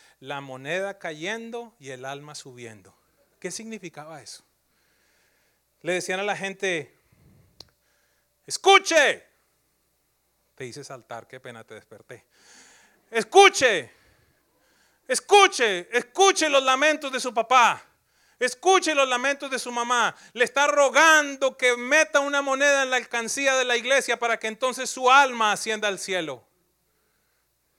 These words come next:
Y en determinado, en determinado momento venían con documentos que expedía al Papa, donde decía, "Solamente por esta noche, aquellos que den una ofrenda a la iglesia tendrán la oportunidad de conseguir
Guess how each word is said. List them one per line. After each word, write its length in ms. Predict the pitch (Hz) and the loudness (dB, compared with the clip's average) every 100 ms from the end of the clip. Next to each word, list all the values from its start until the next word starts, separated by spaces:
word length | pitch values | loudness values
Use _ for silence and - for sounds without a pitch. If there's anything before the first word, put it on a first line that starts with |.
| _ _ _ _ _ 202 | _ _ _ _ _ -4
Y 60 | |
en 60 | 233 | -2
determinado, 680 | 240 240 233 240 247 277 254 | -2 -4 -4 -4 -2 -2 -2
en 160 | 226 | -4
determinado 540 | 214 220 214 214 220 254 | -6 -4 -6 -6 -6 -4
momento 320 | 247 240 254 | -6 -6 -8
venían 240 | 233 226 | -6 -8
con 160 | 226 240 | -8 -8
documentos 760 | 220 214 196 214 220 170 - - _ _ _ _ _ _ _ | -8 -8 -8 -8 -10 -14 -14 -16 _ _ _ _ _ _ _
que 100 | 190 | -10
expedía 420 | - 196 208 220 | -6 -6 -2 -4
al 100 | 202 | -2
Papa, 340 | 214 202 160 - _ _ | -4 -4 -10 -18 _ _
donde 220 | 190 190 | -10 -6
decía, 280 | 190 175 202 165 | -8 -6 -6 -6
"Solamente 760 | - 247 269 269 277 262 254 | 4 6 8 6 2 2 -2
por 200 | 240 226 | 0 0
esta 240 | 220 240 220 | 0 -2 -4
noche, 400 | 165 - 120 _ _ _ _ _ - - | -6 -10 -20 _ _ _ _ _ -10 -2
aquellos 640 | 220 247 269 277 294 - | -2 0 -2 -2 -4 -2
que 220 | 277 247 | 0 2
den 520 | 233 262 254 185 107 _ _ _ _ _ _ | 2 2 0 -4 -12 _ _ _ _ _ _
una 300 | 190 262 254 | 2 4 4
ofrenda 440 | - 247 254 240 | 2 2 2 2
a 20 | |
la 80 | 226 | -2
iglesia 500 | 208 196 202 - 180 | -2 -2 -4 -4 -6
tendrán 400 | 202 202 214 233 | -6 -2 -2 -2
la 60 | 247 | -4
oportunidad 760 | 240 220 202 196 196 220 226 _ _ _ | -6 -10 -10 -8 -4 -4 -4 _ _ _
de 180 | 139 139 | _ -14
conseguir 800 | 151 143 - 139 139 180 190 | -12 -12 -12 -14 -12 -10 -12